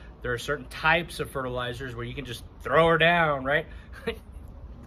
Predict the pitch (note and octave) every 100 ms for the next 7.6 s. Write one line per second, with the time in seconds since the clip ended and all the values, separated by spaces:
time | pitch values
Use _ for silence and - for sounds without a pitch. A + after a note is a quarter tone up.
0 | - - - - - - - - - D#3+
1 | D#3+ C#3 D3 C#3 C#3 C3+ A#2 A#2+ C3+ C3+
2 | D3 C3 C#3+ C3 C3+ B2+ A#2 B2 C3+ -
3 | - - D3 D#3 D#3+ D3+ - - G3+ F#3
4 | D#3 D3+ D#3+ D3+ C#3+ C3 D3+ E3+ D#3+ E3
5 | E3 D#3+ D#3 C#3+ C3 D3 C#3 B2+ D3 D3
6 | A#2 A2 D3 D#3 D3+ C3+ - G#3 G3+ -
7 | - C3+ C3+ C3 C3